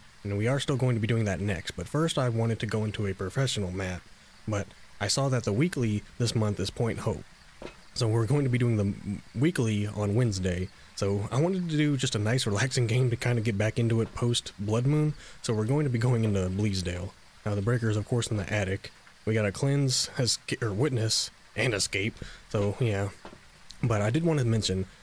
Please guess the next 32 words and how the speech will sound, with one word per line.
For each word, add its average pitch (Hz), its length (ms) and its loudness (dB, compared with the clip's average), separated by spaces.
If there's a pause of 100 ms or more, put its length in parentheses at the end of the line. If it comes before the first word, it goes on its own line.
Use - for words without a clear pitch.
(140)
I 101 60 0
went 156 160 2
back 165 180 0
to - 80 0
the 120 100 2
tier 143 220 0
two 139 400 2 (320)
headgear, 104 640 2 (280)
so 107 160 2
I'm, 104 140 0
I'm 113 120 2
using 131 220 2
the 101 140 2
light 107 240 0
again, 95 380 0 (320)
and - 80 0
also 123 280 2
I 98 100 -6
finally 165 400 2
went 135 200 2
back 123 240 0
to 127 100 2
the 110 160 0
tier 120 360 2
two 104 400 0 (180)
dots, 95 560 0
or 123 100 2
not 156 240 0
dots, 104 360 -2
the 113 180 -4
U 123 280 2
V. 104 300 0